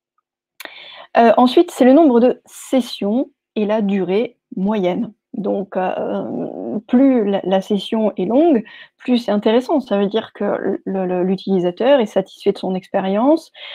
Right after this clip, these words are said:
va naviguer, va visiter plusieurs pages. Euh, et puis, euh, l'objectif, c'est quand même d'arriver à la conversion. Donc, soit une prise de contact, un téléchargement ou un achat de produit.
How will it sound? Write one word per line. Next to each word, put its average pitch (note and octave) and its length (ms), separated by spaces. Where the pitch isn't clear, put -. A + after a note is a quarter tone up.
va F#3+ 180
naviguer, F#3+ 640
va A3 160
visiter F#3+ 540
plusieurs G3 420
pages. B3 520
Euh, F3+ 720
et G#3+ 180
puis, A#3 440
euh, F3 800
l'objectif, F#3+ 580
c'est - 160
quand - 160
même B3 380
d'arriver F#3 640
à G#3 100
la F#3+ 100
conversion. G3+ 460
Donc, D#3+ 240
soit - 140
une F3+ 100
prise F3+ 180
de F#3 80
contact, G3+ 640
un F3+ 100
téléchargement F3+ 800
ou F#3+ 80
un F3+ 80
achat F3+ 200
de G3 60
produit. G3+ 420